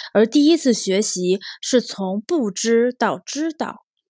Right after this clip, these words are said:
从不懂到理解事例、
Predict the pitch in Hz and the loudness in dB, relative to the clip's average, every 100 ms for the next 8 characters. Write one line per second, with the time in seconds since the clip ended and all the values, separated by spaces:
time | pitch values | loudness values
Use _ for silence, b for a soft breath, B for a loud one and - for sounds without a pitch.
0 | _ - 233 247 330 240 - 151 - _ | _ -4 -2 0 0 2 0 -2 -4 _
1 | _ - 202 175 175 233 254 214 - - | _ -2 -2 -2 -4 -4 0 0 0 -2
2 | 190 165 175 165 | -6 -8 -8 -10